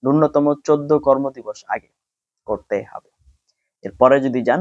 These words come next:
তাহলে আর সেটা বিনা পয়সায় হবে না, সেক্ষেত্রে আপনাকে হচ্ছে আপনার পেনাল্টি গুনতে হবে। যেমন সাত থেকে তেরো দিন, এর ভিতরে যদি আপনি রিশিডিউলিং করতে চান, যে আপনার পরীক্ষাটা আপনি অন্য একটা ডেটে নিতে চাচ্ছেন, তাহলে আপনাকে ফিফটি পার্সেন্ট জরিমানা দিতে হবে।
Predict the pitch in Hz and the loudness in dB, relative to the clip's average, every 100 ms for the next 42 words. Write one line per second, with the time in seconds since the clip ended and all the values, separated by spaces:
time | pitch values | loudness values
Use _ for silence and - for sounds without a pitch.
0 | 190 110 110 104 - 110 110 120 123 110 | -2 -4 -4 -6 -8 -14 -12 -8 -8 -8
1 | - 113 117 131 196 - 127 117 - 117 | -10 -6 -2 -2 -4 -10 -14 -14 -6 -6
2 | - 107 _ 110 - 165 240 _ _ _ | -6 -18 _ -20 -8 -6 -6 _ _ _
3 | _ - - 113 107 - _ _ 139 135 | _ -12 -4 -2 -2 -4 _ _ 0 0
4 | 120 120 113 120 117 104 - - _ _ | -2 -8 -6 -6 -4 -8 -8 -10 _ _
5 | - 143 139 180 - 151 147 156 147 143 | 0 2 2 -4 -4 -4 -4 -8 -6 -2
6 | 143 147 117 - _ _ _ _ _ _ | -2 -2 -6 -12 _ _ _ _ _ _
7 | - 160 165 165 160 151 151 151 123 143 | 0 2 2 -2 -2 0 0 0 -4 -6
8 | 135 127 127 123 120 120 - 110 - - | -8 -8 -6 -6 -6 -10 -12 -14 -16 -20
9 | 98 - 123 120 120 - 117 113 120 - | _ -14 -12 -10 -10 -8 -6 -6 -8 -10
10 | 127 127 - 113 110 113 117 117 120 - | -8 -8 -10 -10 -8 -8 -10 -8 -12 -8
11 | 156 143 110 104 107 - - 160 180 139 | -4 -2 -2 -4 -10 -8 -8 -6 -2 -2
12 | - 117 113 113 117 107 104 - - | -2 -6 -4 -4 -4 -8 -12 -18 -18